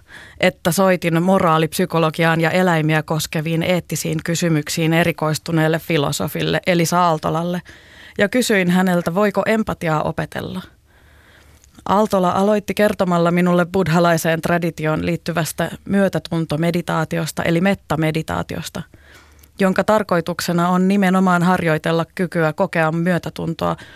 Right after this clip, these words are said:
myös sellaisia olentoja kohtaan, jotka ovat kaukana itsestä, ja jopa niitä kohtaan, jotka ovat itselle vihamielisiä. Pohtiessamme nykyihmisen elämäntapaa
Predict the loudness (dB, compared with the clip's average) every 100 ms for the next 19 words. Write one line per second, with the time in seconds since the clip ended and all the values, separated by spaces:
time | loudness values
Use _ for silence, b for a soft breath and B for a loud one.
0 | B B 0 0 2 2 4 2 0 -2
1 | -2 0 0 -2 -4 -4 -4 -6 -4 -2
2 | -2 -2 B B B B -4 0 0 0
3 | 0 0 0 0 0 -2 -2 -6 -6 -6
4 | -6 -10 -12 B B B B -2 2 2
5 | 2 2 0 -2 -4 -6 -4 -2 -2 -4
6 | -6 -6 -4 -2 -2 -2 -4 -4 -2 -2
7 | 0 0 0 -2 -4 -6 -6 -8 -10 -18
8 | _ -20 _ _ _ _ _ _ _ _
9 | _ -20 _ b b b b b b b
10 | _ -2 0 2 0 2 2 2 2 2
11 | 0 2 2 2 0 2 2 2 0 0
12 | -2 0 -2